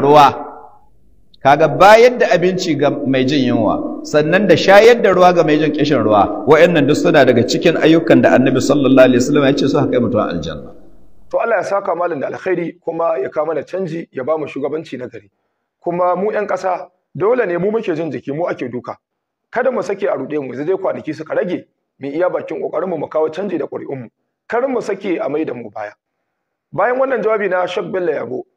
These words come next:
Speaker 2: Honorable Suleiman shi ma ya martani ga gwamnonin Najeriya game da yadda suka tashi hankalinsu kan wannan tsari da Buhari ya zo da shi.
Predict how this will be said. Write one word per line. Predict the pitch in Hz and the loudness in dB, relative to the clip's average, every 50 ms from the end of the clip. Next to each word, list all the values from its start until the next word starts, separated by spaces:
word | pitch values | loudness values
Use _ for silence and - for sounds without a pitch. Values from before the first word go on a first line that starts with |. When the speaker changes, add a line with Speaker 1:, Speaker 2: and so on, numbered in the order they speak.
| _ _ _ _ _ | _ _ _ _ _
Speaker 2:
Honorable | 190 208 196 190 190 170 175 147 | -4 -4 -2 -2 -4 -4 -4 -8
Suleiman | - - 127 120 135 156 143 - - _ _ _ | -8 -8 -10 -6 -6 -6 -6 -8 -12 _ _ _
shi | - - | -12 -8
ma | 151 151 156 | -4 -2 -2
ya | 156 156 | -2 0
martani | 156 170 208 214 - 160 156 160 143 | -2 -4 -4 -4 -6 -6 -6 -4 -4
ga | 147 131 117 | -6 -6 -6
gwamnonin | 110 131 135 147 147 147 156 151 | -8 -8 -8 -8 -8 -6 -6 -6
Najeriya | 147 131 113 147 175 214 214 180 139 - - _ _ _ _ _ _ _ _ _ 139 | -8 -8 -6 -4 -4 -2 -2 -4 -4 -6 -12 _ _ _ _ _ _ _ _ _ -8
game | 123 160 165 202 220 | -6 -4 -4 -4 -4
da | 196 190 156 143 | -2 -2 -2 -4
yadda | - 135 185 196 175 | -4 -6 -6 -6 -6
suka | - 147 - 156 | -8 -10 -12 -10
tashi | _ 139 131 - - | _ -8 -10 -8 -6
hankalinsu | 156 170 175 - 139 135 147 147 - 151 139 127 _ | -8 -8 -6 -6 -6 -6 -6 -8 -8 -10 -10 -10 _
kan | - 156 143 | -8 -8 -6
wannan | 143 143 139 123 - | -6 -8 -8 -10 -10
tsari | - 143 139 139 | -10 -8 -8 -8
da | 127 120 | -8 -10
Buhari | 110 _ - 123 135 147 | -12 _ -12 -10 -8 -8
ya | 143 | -6
zo | 139 156 | -6 -8
da | 151 135 | -8 -8
shi. | - - 226 208 - | -10 -8 -10 -10 -10